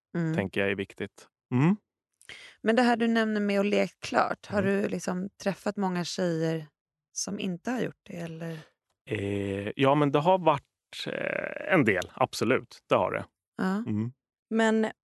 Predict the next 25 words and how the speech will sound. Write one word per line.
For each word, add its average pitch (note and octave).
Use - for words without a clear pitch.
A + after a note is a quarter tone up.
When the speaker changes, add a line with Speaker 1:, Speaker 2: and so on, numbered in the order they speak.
Speaker 3:
varför A3+
tror G#3+
du G3+
inte F#3+
att E3+
du F3+
har F3
träffat -
den D#3+
rätta E3+
hittills? -
Speaker 2:
Eh, G2+
nej, B2
men B2+
jag B2+
skulle F3+
vilja E3
se B2
att A2+
jag G#2
har B2
träffat -
den G#2
rätta, G#2
eh, A2